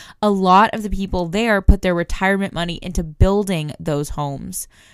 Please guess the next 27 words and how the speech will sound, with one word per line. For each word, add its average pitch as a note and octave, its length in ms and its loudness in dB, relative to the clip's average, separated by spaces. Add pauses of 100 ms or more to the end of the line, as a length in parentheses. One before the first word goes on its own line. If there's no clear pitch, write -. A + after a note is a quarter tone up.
(140)
But F#3+ 320 2
what F#3+ 380 2
happens B3+ 540 2
now A#3+ 300 2
that E3+ 140 0
they D#3 180 0
can't E3 500 -6
take - 280 -12
showers A#3+ 840 4
or D3+ 460 -2
flush - 440 -8
toilets A#3+ 760 0
or F3 300 0 (320)
do F3+ 180 -4
laundry G#3 540 4
or E3+ 100 2
wash G3+ 360 2
dishes A3 440 -2
in G#3 200 -2
their F#3+ 120 0
homes? A3 640 -4 (500)
Some A#3 320 2
residents B3 600 -2
are F#3 300 2
installing F3+ 760 0
rain E3 300 0
barrels D3+ 500 0